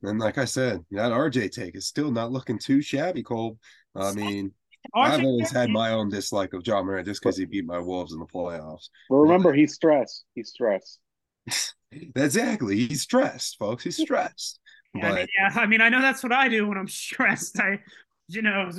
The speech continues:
Speaker 2: what better way to relieve your stress than to just post guns on Instagram Live? That's,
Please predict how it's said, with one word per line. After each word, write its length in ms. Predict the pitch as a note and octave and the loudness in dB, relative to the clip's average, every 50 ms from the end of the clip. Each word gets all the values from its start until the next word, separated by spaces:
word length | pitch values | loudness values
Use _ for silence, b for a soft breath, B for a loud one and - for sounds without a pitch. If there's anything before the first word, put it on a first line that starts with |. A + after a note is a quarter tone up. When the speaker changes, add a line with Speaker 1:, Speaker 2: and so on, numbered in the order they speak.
| F3+ F#3 | -10 -2
Speaker 2:
what 200 | G3 A#3 B3 G#3+ | -2 0 0 2
better 220 | B3 B3+ B3 B3+ | 2 4 4 6
way 160 | B3 B3+ B3+ | 6 4 4
to 60 | B3 B3 | 4 4
relieve 340 | A#3 A3+ A3+ B3 B3+ C4 | 2 2 2 2 0 0
your 120 | A3 B3 A#3+ | 0 -2 -4
stress 520 | A3+ - - - A#3+ A#3+ A3+ G#3 - - | -4 -6 -8 -2 0 0 0 0 -4 -10
than 200 | - F#3 F#3+ F3+ | -14 -14 -14 -12
to 100 | F3 F#3 | -12 -14
just 300 | E3+ D#3+ F#3+ F3 - - _ _ _ _ _ | -12 -12 -12 -12 -14 -18 _ _ _ _ _
post 340 | G3+ G3+ G#3 G#3 - - G3+ | -4 -4 -4 -4 -6 -10 -8
guns 400 | F3 G#3 G#3+ G3+ G3 G3+ G3+ F3+ | -4 -2 0 0 2 0 0 -2
on 120 | F3+ F3 F3+ | -4 -6 -6
Instagram 540 | F#3 F#3 - - F#3 F3 F3+ F3+ F3 F3 | -8 -10 -10 -10 -8 -6 -4 -4 -4 -4
Live? 420 | F3+ F3+ F3 F3 E3+ D#3+ D#3 D3+ D3 D3+ | -6 -4 -2 0 0 0 0 -2 -6 -8
That's, 380 | D#3+ D#3+ E3 D#3+ - - - | -6 -6 -6 -6 -10 -16 -16